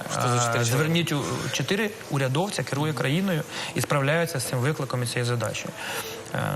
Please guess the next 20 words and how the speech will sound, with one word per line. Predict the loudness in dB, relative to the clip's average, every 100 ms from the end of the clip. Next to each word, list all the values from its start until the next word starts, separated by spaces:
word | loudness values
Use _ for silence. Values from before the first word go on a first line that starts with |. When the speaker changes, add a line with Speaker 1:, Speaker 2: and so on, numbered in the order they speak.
| -2 -2 -2 0
Speaker 2:
друге, | 2 2 2 0
е, | -2 -2 -2 -2 -2 -2 -2 -2
ну, | 0 0 -2 -4 0
двадцять | 2 2 4 2
дві | 4 2
служби | 2 2 2 2
окремо, | 0 0 0 0 -2
ще | 0 2
двадцять | 4 2 2 0 2
дві | 4 2 0 -4 -4
служби | 0 2 2
окремо, | 2 0 0 0 0 -4 -6 -8 -4
сім | 0 2 2 2
агентств, | 2 4 4 0 -4 -8 -10 -12 -12 -12 -10 -4
е, | 0
державних | 2 4 4 4 2 0
агентств, | 0 0 -2 -6 -10 -8 -6 -4 -6 -2
е, | 0 2 2
п'ять, | 2 2 0 -2 -2
е, | 0 2 2